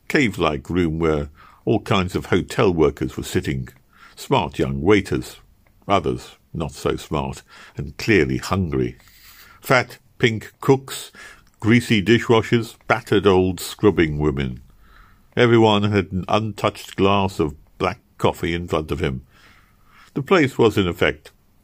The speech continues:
an employment bureau, and the money spent on drinks was the patron's commission.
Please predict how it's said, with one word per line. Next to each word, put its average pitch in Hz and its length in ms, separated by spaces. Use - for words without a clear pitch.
an 87 140
employment 98 760
bureau, 67 520
and 80 160
the 92 40
money 107 260
spent 90 380
on 80 200
drinks 104 400
was 85 180
the 82 120
patron's 85 600
commission. - 480